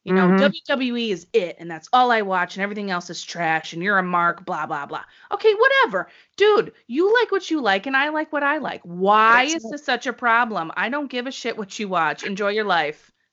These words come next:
Speaker 1: And
Speaker 2: Exactly.
Speaker 1: do
Speaker 2: I
Speaker 1: you,
Speaker 2: don't, I
Speaker 1: boo-boo.
Speaker 2: don't
Speaker 1: Just
Speaker 2: either.
Speaker 1: don't hurt anybody. <laughs> Just go enjoy
Speaker 2: Exactly.
Speaker 1: your life.
Speaker 2: I, I, I don't care either. If somebody
Speaker 1: Yes.
Speaker 2: w-, wants to watch just W W E, okay, fine. Great.
Speaker 1: Mm-hmm.
Speaker 2: Good for you. That's how you get your wrestling fix?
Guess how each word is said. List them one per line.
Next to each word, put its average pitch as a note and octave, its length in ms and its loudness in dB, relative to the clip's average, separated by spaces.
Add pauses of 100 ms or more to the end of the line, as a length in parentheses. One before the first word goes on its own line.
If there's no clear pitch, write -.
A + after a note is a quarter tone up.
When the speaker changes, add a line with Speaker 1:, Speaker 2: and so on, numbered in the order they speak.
(220)
Speaker 1:
And A#3 160 -2
Speaker 2:
Exactly. F3+ 500 2
Speaker 1:
do B3 140 -6
Speaker 2:
I D4 60 0
Speaker 1:
you, F#4 60 2
Speaker 2:
don't, C#4+ 180 0
I B3+ 80 0
Speaker 1:
boo-boo. G#3 260 0
Speaker 2:
don't G#3 140 -6 (180)
Speaker 1:
Just C4 100 -12
Speaker 2:
either. - 20 -6
Speaker 1:
don't D#4 140 2
hurt D#4+ 180 6
anybody. F#3+ 600 -2 (100)
<laughs> - 100 -16
Just - 260 -12 (120)
go A#3+ 60 -2 (160)
enjoy C#4+ 100 2
Speaker 2:
Exactly. C4+ 220 0
Speaker 1:
your G#3+ 80 -4
life. - 260 -10
Speaker 2:
I, C4+ 60 -2 (460)
I, - 180 0 (360)
I C4 140 2
don't F4 260 0
care C4 240 2
either. A3+ 440 2
If F#3+ 260 2
somebody E4 760 2
Speaker 1:
Yes. - 380 -20
Speaker 2:
w-, G#3+ 200 0
wants A3+ 300 2
to B3+ 60 2
watch B3 300 2
just B3 220 -2
W G#3+ 280 2
W G3+ 360 4
E, A3 340 2 (720)
okay, C4 240 2
fine. B3 420 0 (260)
Great. B3+ 320 0
Speaker 1:
Mm-hmm. - 300 -6
Speaker 2:
Good G#4+ 120 -2
for C4+ 100 0
you. C4+ 160 4
That's E3+ 200 2
how G#3+ 80 0
you B3 180 0
get B3+ 220 -2
your B3+ 100 2
wrestling B3+ 380 2
fix? C#4 400 -2